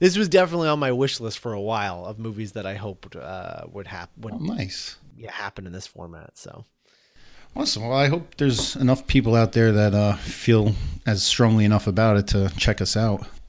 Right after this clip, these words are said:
Speaker 1: I think so.
Speaker 2: Here's to hoping. <laughs> So today we're, uh,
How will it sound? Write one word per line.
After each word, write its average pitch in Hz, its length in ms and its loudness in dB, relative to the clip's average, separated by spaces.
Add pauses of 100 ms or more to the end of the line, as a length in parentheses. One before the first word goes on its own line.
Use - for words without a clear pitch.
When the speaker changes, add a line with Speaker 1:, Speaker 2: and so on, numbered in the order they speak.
(220)
Speaker 1:
I 180 140 2
think 104 260 -6
so. 87 280 -12 (760)
Speaker 2:
Here's 98 280 -6
to - 60 -4
hoping. 101 400 -6 (400)
<laughs> 156 100 0 (880)
So 113 200 -4
today 131 260 2
we're, 131 260 8
uh, 123 220 4